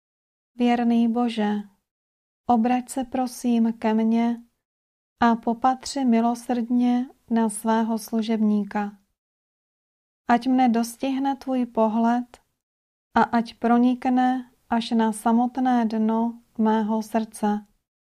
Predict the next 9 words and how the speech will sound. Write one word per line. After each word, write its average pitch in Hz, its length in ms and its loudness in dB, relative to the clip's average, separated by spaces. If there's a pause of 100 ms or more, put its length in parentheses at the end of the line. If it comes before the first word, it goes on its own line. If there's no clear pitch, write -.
(760)
Obnaž 226 540 2
mé 214 260 2
nízké 233 840 0 (200)
a 226 200 0
ustrašené 233 840 0
smýšlení, 226 1000 0 (680)
které 226 420 4
je 226 160 2
schopno 247 840 0